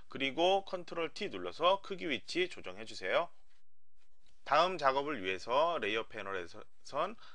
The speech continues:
다시 제일 위쪽에 있는 휴 세츄레이션 일 패널을 선택해 놓고요. 지시 보시면은 모양 도구로 만드는 거 있죠. 그래서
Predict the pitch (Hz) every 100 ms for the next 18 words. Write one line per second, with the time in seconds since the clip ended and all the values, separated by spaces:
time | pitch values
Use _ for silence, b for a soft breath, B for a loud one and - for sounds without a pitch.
0 | B - 92 135 185 - - 120 87 113
1 | - 170 151 123 113 131 147 143 - 160
2 | 175 165 - 147 139 123 80 110 110 117
3 | 104 98 104 110 143 143 143 - 156 147
4 | - 117 170 - B B B B - 170
5 | 190 165 139 123 107 104 151 120 98 139
6 | 156 147 139 131 127 123 156 95 82 95
7 | 101 85 - 190 143 78 80 - 92 151